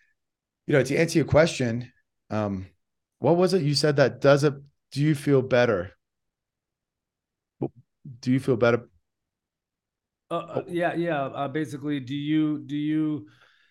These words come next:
Speaker 2: feel that you're better off in attaining your goals, your,
Speaker 1: That's
Speaker 2: your,
Speaker 1: right.
Speaker 2: your, what you wanted in your life, your goals, your desires? Is your life better without it?
Speaker 1: Yes.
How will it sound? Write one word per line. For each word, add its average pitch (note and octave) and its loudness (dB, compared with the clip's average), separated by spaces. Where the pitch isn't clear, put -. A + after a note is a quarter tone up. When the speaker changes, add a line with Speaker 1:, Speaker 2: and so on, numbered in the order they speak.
Speaker 2:
feel D#3 -2
that C#3 -4
you're C3 -6
better C3+ -6
off C3 -6
in B2+ -6
attaining B2+ -6
your A#2+ -6
goals, B2 -8
your, G2 -14
Speaker 1:
That's E2+ -14
Speaker 2:
your, F#2 -10
Speaker 1:
right. F#2 -14
Speaker 2:
your, A2+ -16
what A#2+ -6
you C3 -6
wanted B2+ -6
in A#2+ -14
your G#2+ -12
life, C3 -10
your G#2 -14
goals, B2+ -10
your A2+ -12
desires? B2+ -10
Is C3 -10
your B2 -10
life B2 -10
better A2 -10
without F2+ -18
it? D2 -20
Speaker 1:
Yes. D3+ 4